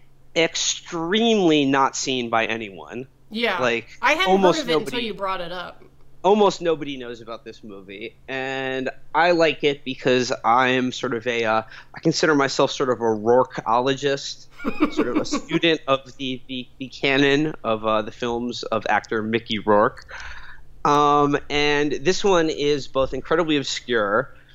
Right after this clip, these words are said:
Speaker 1: but also, um, incredibly funny and interesting to me on, uh, a number of levels. And it features, I think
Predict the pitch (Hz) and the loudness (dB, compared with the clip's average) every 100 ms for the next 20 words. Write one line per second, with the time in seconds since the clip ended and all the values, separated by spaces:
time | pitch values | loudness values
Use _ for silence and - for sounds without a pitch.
0 | - - 143 151 156 - 139 135 113 127 | -20 0 2 4 2 2 4 4 4 4
1 | 123 120 123 113 131 156 139 139 - 143 | 4 2 0 -4 -4 -4 -2 -6 -8 -6
2 | 135 127 123 120 - 123 113 113 117 110 | -4 -4 -4 -6 -8 -8 -8 -6 -4 -4
3 | 104 104 - 110 107 - 107 101 117 123 | -4 -6 -4 -2 -2 0 2 2 0 2
4 | 120 113 101 110 98 92 - - - - | 6 4 6 2 4 0 -2 -12 -16 -14
5 | - 135 131 190 180 160 147 - - - | 0 0 2 0 2 4 4 0 -16 -20
6 | - - - - 107 95 110 | 0 2 2 0 -6 -6 -12